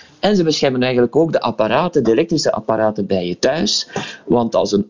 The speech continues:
overbelast net je woning begint te bestoken, dan kunnen je elektrische apparaten daardoor stuk gaan. En daardoor dus vallen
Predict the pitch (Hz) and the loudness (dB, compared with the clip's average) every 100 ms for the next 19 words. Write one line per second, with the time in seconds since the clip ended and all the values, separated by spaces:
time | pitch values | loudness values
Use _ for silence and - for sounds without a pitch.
0 | - 156 175 151 113 113 110 139 - - | 0 2 2 -2 -2 0 0 -2 -4 -8
1 | 98 120 135 - - - 98 98 131 165 | 0 0 0 -6 -12 -2 0 4 2 2
2 | 151 120 107 107 107 107 101 - - 101 | -2 -4 -2 0 0 0 -2 -2 0 2
3 | 104 170 165 147 160 156 135 123 120 - | 2 0 0 0 -2 0 0 2 0 2
4 | 104 101 104 - 98 101 98 101 117 117 | -2 -2 -2 -2 -2 -2 -2 0 0 0
5 | 101 98 - - - _ - - 143 - | 0 -2 -2 -10 -18 _ -6 -2 -2 -2
6 | - 90 85 - - - 113 110 104 110 | -4 -4 -6 -14 -18 -6 0 2 2 0
7 | 98 101 107 104 107 107 - - - - | 0 2 2 0 -2 -2 -6 -12 -20 -10
8 | 92 101 95 110 135 | -2 0 0 0 -2